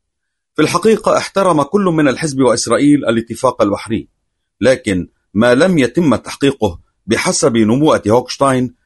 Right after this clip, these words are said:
هو الاستقرار في المنطقة. فقد حصلت عملية طوفان الأقصى في السابع من أكتوبر بعد سنة، أي في العام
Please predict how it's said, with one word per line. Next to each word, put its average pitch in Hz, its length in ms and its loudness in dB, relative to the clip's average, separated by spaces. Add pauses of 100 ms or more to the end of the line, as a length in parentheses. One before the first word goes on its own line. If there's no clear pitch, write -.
(160)
هو 156 140 4
الاستقرار 170 640 0
في 107 100 -12
المنطقة. 85 540 -4 (540)
فقد 113 300 -2
حصلت 127 460 -2
عملية 120 400 0 (140)
طوفان 117 340 -2
الأقصى 131 440 -2 (340)
في - 40 -20
السابع 117 460 0
من 107 160 2
أكتوبر 110 460 0
بعد 90 240 0
سنة، 156 360 0 (360)
أي 123 80 2
في 120 140 -4
العام 104 420 0